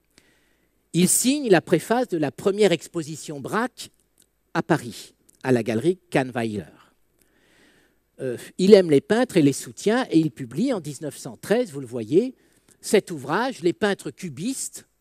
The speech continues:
dans lesquels il parle de, il consacre des chapitres à Picasso, à Braque, à Jean Metzinger, à Juan Gris, à Marie Laurencin, à Fernand Léger, à Francis Picabia,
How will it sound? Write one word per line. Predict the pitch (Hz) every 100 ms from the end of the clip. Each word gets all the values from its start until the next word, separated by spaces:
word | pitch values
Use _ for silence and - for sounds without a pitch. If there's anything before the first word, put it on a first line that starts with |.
| _ _ _ _ _ _
dans | - 220
lesquels | 170 - 175 240 277 240 - _ _ _ 190
il | 196 170 131
parle | 175 214 247 175 160 139
de, | 151 147 131 - _ _ _ _ -
il | 127
consacre | - 151 - 247 202
des | 156 156
chapitres | 147 - 180 247 -
à | 131
Picasso, | 160 - 120 - 165 247 262
à | 156 123
Braque, | 95 123 127 220 247 - - _ _
à | 147 143
Jean | 180 165
Metzinger, | 147 - 123 107 160 226 226
à | 143 127 - _ _ _
Juan | - 110 156 143
Gris, | 120 131 233 226
à | 151
Marie | 139 139 156
Laurencin, | 147 117 120 - 165 233 294 _ _ _ _ -
à | 135
Fernand | - 180 147 143
Léger, | 120 107 156 233 233
à | 139
Francis | - 151 - 175 -
Picabia, | 160 - 127 156 202 262